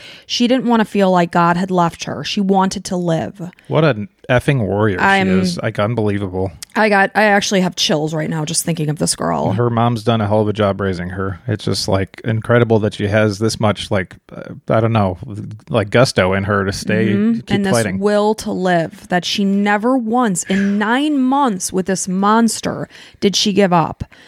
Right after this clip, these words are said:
Speaker 1: She continued to strategize a way to stay alive, to maintain the idea of establishing a bond with Kibbe, telling him, "Look, you don't seem like a bad person. Everybody makes mistakes.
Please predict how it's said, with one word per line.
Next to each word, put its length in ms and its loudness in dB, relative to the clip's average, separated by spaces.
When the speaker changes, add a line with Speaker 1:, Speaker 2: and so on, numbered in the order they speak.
Speaker 1:
She 200 -2
continued 640 2
to 80 -4
strategize 760 2
a 80 -2
way 260 4
to 120 -4
stay 240 -2
alive, 600 2
to 120 -2
maintain 640 0
the 160 2
idea 480 2
of 180 -2
establishing 640 0
a 140 -2
bond 380 2
with 200 -2
Kibbe, 460 -2
telling 340 2
him, 420 0
"Look, 340 -2
you 120 2
don't 200 0
seem 220 0
like 160 2
a 60 0
bad 280 2
person. 580 -4
Everybody 460 2
makes 320 0
mistakes. 560 -2